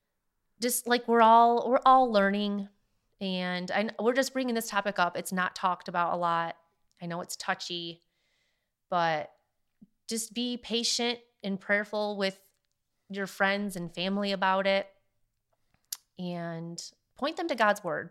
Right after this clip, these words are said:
because it isn't even us saying it. It's God saying it. So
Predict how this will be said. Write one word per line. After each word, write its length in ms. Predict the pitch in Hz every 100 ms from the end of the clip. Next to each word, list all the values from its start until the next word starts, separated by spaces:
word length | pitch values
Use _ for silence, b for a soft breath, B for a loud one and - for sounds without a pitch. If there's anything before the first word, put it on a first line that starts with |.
| _
because 540 | 202 - 190 185 185 - _ _ _ _ _ -
it 120 | 214
isn't 240 | 233 226
even 200 | 226 214
us 200 | - 165 -
saying 220 | 147 156
it. 140 | 147
It's 180 | 180 -
God 280 | - 156 156
saying 420 | - 143 - -
it. 160 | - - _ _ _ -
So 500 | - 170 165 180